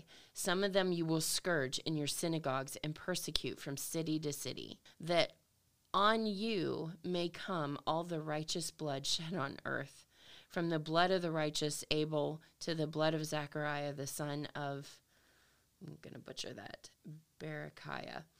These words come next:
uh, whom you murdered between the temple and the altar. They intentionally rejected the righteousness,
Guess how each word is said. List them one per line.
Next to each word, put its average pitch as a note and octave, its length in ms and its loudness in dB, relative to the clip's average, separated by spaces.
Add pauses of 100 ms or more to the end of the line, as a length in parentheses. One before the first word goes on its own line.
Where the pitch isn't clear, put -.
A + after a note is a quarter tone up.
uh, E3+ 280 4
whom G3 380 2
you F3+ 120 4
murdered E3+ 640 0
between D#3+ 360 0
the D#3 60 2
temple D3+ 420 -2
and C3+ 120 -2
the C3+ 140 -4
altar. - 500 -4 (360)
They E3 120 4
intentionally G#3+ 1000 2
rejected E3 800 0
the D3 100 -2
righteousness, D#3 1120 -2